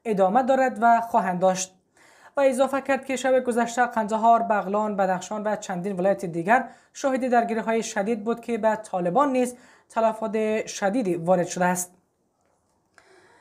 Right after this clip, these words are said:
اینکه همیشه وزیر دفاع فقط دنبال انتقام از علیپور است، انتقادهای گسترده را در پی داشته است. هواداران علیپور که مردم عام هستند،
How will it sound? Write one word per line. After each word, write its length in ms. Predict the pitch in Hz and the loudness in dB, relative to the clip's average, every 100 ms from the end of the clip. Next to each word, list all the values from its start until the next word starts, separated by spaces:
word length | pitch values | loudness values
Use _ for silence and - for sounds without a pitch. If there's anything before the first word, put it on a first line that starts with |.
| _ _ _ _ - | _ _ _ _ -2
اینکه 360 | 311 302 311 | 0 2 2
همیشه 380 | 285 285 277 294 | 4 2 2 2
وزیر 340 | 269 262 277 | 4 4 2
دفاع 320 | 247 262 262 262 | 2 0 0 0
فقط 360 | 262 262 254 | 0 0 -2
دنبال 380 | 254 240 240 254 | 0 2 2 2
انتقام 440 | 240 208 - 247 | 0 -2 -2 2
از 240 | 247 240 247 | 4 4 2
علیپور 460 | 220 214 214 285 | -4 -4 -4 0
است، 240 | 277 262 262 | 0 0 -4
انتقادهای 640 | 247 262 247 240 247 240 | -6 -2 -4 -2 -2 -2
گسترده 500 | 240 233 226 214 226 | -4 -2 0 2 2
را 120 | 226 | 2
در 220 | 208 220 | 2 2
پی 220 | 214 208 190 | 2 -4 -4
داشته 260 | 185 196 | -4 -2
است. 260 | 196 196 - | 0 -2 -2
هواداران 440 | 226 240 220 226 233 | 2 2 4 2 4
علیپور 360 | 208 190 220 | 2 -2 -8
که 180 | - 233 | -4 -4
مردم 380 | 214 196 185 220 | -2 -2 -2 -2
عام 220 | 202 196 | 0 -2
هستند، 440 | 214 240 240 285 | -2 -4 0 0